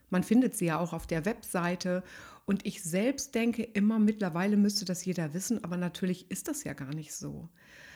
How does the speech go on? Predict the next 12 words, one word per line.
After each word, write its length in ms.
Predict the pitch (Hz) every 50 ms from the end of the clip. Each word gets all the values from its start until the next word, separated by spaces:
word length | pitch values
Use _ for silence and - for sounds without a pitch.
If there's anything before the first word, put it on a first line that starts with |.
| - - - - - - - _ _ _ _ _ _
Und 240 | - 196 202 190 170
wenn 160 | 202 220 233
ich 300 | 240 233 226 220 - -
in 200 | - 202 202 196
Beiträgen 640 | 196 180 196 220 240 - - - 208 208 208 214 202
oder 360 | - - 180 185 175 175 175
Stories 560 | 170 - - - 202 208 226 233 220 214 208 -
auf 200 | - - - -
Instagram 800 | 196 214 208 214 - 190 - - 180 175 175 175 180 180 185 180 - - _ _ _ _ -
diese 680 | 196 185 190 175 165 170 165 165 160 160 160 156 - - -
Bibliothek 800 | - 190 180 170 190 180 165 170 - - 190 190 190 - - 170
erwähne, 920 | 160 156 151 151 151 151 160 175 220 254 240 202 160 160 185 226 277